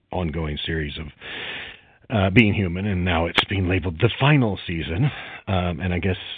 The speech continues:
it's kind of good, uh, that it's, and it is getting forcibly canceled. There's no doubt. It's not just, "Oh, you know, here we are and we're not gonna renew it." It's, it is canceled. And the good thing about being canceled, I suppose, is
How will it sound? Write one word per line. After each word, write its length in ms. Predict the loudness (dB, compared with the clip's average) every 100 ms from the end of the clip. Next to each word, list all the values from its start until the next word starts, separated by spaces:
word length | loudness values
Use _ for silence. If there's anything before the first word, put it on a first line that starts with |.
| -16 _ _ _
it's 160 | -4 -4 -6 4
kind 320 | 8 8 6
of 160 | 2 -4
good, 420 | -8 -6 -8 -8 -12 -20 -20 -20 _
uh, 60 | -18 -10
that 180 | -4 -2
it's, 160 | -2 -6 2
and 100 | 6
it 80 | 8
is 120 | 8
getting 180 | 6 2
forcibly 460 | -2 -4 -4 -4
canceled. 400 | -2 -2 -4 -8
There's 120 | -2
no 120 | 0 0
doubt. 280 | -2 -4
It's 200 | -6 -2
not 180 | 2 2
just, 320 | 2 0 -2 -2
"Oh, 360 | 2 2 2 -4 -10 -10
you 140 | -8
know, 300 | -6 -8 -12 -16 _ _ _ -16
here 240 | -6 -4
we 140 | -2
are 200 | -2 -2
and 80 | -4
we're 60 | -6
not 140 | -8
gonna 140 | -8 -10
renew 340 | -6 -6 -6
it." 120 | -6
It's, 280 | -6 -6 -8
it 140 | -4 -4
is 160 | -6
canceled. 520 | 0 4 4 2 -8 -14 -14 -12 0
And 220 | 4 4
the 180 | 4 2
good 200 | 6 6
thing 120 | 6
about 260 | 2 0 -2
being 380 | -4 -4 -4 -8 -6
canceled, 420 | -4 -4 -8 -10
I 120 | -6 -6
suppose, 580 | -2 0 0 -2 -6 -8
is 200 | -6 -6